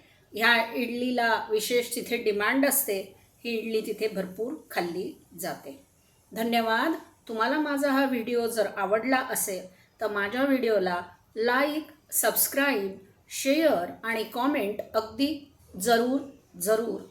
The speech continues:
करा. कारण आपण काय करतोय? आपण प्रांतीय पदार्थ पाहतोय, वेगवेगळे प्रांतीय पदार्थ. त्या दिवशी मी तुम्हाला परभणीचा भुर्का दाखवला होता, एकदा राजस्थानी डाळबाटी दाखवली होती, विदर्भातले दोन तीन पदार्थ मी तुम्हाला दाखवले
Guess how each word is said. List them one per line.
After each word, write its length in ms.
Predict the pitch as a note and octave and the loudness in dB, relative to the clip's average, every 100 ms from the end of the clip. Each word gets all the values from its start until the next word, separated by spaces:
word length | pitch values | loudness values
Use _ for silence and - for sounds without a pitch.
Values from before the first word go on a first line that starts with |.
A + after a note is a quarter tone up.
| - - - | -20 -16 -4
करा. 220 | G#3+ - - - _ _ _ _ - | -4 -4 -14 -20 _ _ _ _ 0
कारण 180 | C#4+ D#4 | 4 4
आपण 260 | C#4 E4 | 4 2
काय 160 | E4 F4+ | 2 4
करतोय? 340 | D#4+ C4+ A3 | 4 4 2
आपण 240 | G#3 C4 C#4 | 2 0 0
प्रांतीय 520 | C#4+ B3 A3+ D4+ F4 | 0 0 0 4 4
पदार्थ 400 | D#4 G#3+ F3 - | 4 2 2 0
पाहतोय, 440 | F#3 F3 E3 D#3+ D3+ - - - _ | 0 -2 -4 -8 -12 -16 -20 -20 _
वेगवेगळे 440 | C4 D4+ D4+ E4 F#4 | 2 4 4 4 4
प्रांतीय 440 | - C4 A#3 G#3+ | 4 2 4 2
पदार्थ. 440 | G3 E3+ D#3+ - D#3+ - _ _ _ _ _ D4 | 2 -2 -4 -6 -12 -14 _ _ _ _ _ 2
त्या 80 | |
दिवशी 300 | C#4+ D#4+ D4 | 4 4 4
मी 120 | E4 E4 | 4 4
तुम्हाला 360 | E4 D#4 C#4 | 4 4 4
परभणीचा 600 | C4 B3 A3 B3+ C#4 C#4 | 4 4 4 4 4 4
भुर्का 360 | C#4 A#3 - A#3+ | 0 -4 -2 0
दाखवला 420 | A3+ - F#3+ F3 | 0 0 -2 0
होता, 280 | E3 - D#3+ - - _ _ | -2 -8 -12 -14 -20 _ _
एकदा 280 | B3 A#3+ C4+ | -6 2 4
राजस्थानी 600 | C4+ B3 C#4 C4+ C4+ C4+ | 4 4 4 4 4 4
डाळबाटी 480 | C4 B3+ B3+ C4+ C#4+ | 4 4 4 2 2
दाखवली 420 | C4+ C4 C4+ B3+ | 2 4 2 2
होती, 180 | B3 B3+ | 0 -4
विदर्भातले 580 | A#3+ B3+ C4+ C4+ C#4 C4 | -2 0 2 2 4 4
दोन 180 | A#3 G3 | 2 -2
तीन 180 | B3 | -4
पदार्थ 360 | - C4+ C#4 C#4 | -2 0 0 2
मी 120 | C#4+ C#4 | 0 2
तुम्हाला 260 | C4+ C4+ | 0 2
दाखवले 460 | C4+ C#4 D4 A3 | 0 0 0 0